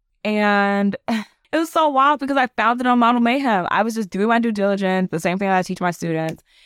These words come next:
And it's just, like, especially when I work with you one-on-one, you get to a place in your homework where it's, like, you have to submit to ten jobs every single week. Like, that becomes, like, your homework regimen. So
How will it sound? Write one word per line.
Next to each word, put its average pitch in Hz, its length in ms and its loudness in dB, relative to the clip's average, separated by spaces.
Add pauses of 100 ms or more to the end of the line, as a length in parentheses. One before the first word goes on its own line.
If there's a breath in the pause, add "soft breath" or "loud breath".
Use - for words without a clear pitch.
(140 soft breath)
And 175 180 -2
it's 165 100 -6
just, 170 160 -10
like, 165 400 -2
especially 269 340 -2
when 240 100 2
I 196 60 2
work 185 140 -4
with 202 120 -6
you 170 80 -2
one-on-one, 160 680 -2 (300)
you 185 340 -2
get 226 180 -2
to 226 100 2
a 190 40 0
place 180 220 -2
in 175 80 0
your 165 140 -2
homework 165 340 -2
where 156 120 -2
it's, - 100 -4
like, 160 180 -2
you 170 80 0
have 185 120 0
to 185 60 -14
submit 160 300 -8
to 165 80 -6
ten 156 180 -4
jobs 156 520 -2
every 160 180 -4
single 151 220 -6
week. 147 260 -10 (320 soft breath)
Like, 180 140 0
that 190 200 0
becomes, 196 300 -2
like, 156 140 -2
your 160 80 -4
homework 160 320 -4
regimen. 80 480 -6
So - 140 -8